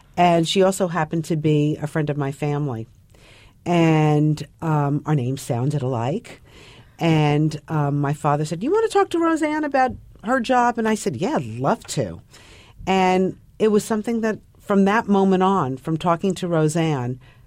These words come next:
I wanted to do that. I wanted to have a career like she did. And she was always very helpful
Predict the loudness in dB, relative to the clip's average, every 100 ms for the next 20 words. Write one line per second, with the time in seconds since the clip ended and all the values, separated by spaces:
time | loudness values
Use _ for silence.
0 | _ _ 2 4 4 2 0 -4 -4 -2
1 | -2 -6 -10 -10 -2 0 2 2 0 -2
2 | -6 -14 -20 -20 _ _ -2 2 2 0
3 | -2 -2 -2 -4 -4 -2 0 -2 -4 -6
4 | -6 -6 -6 -10 -12 -20 _ _ _ _
5 | _ -6 -2 0 0 0 -2 -2 0 0
6 | 2 2 4 2 0 -2 -2 -2 -6 -6
7 | -8 -8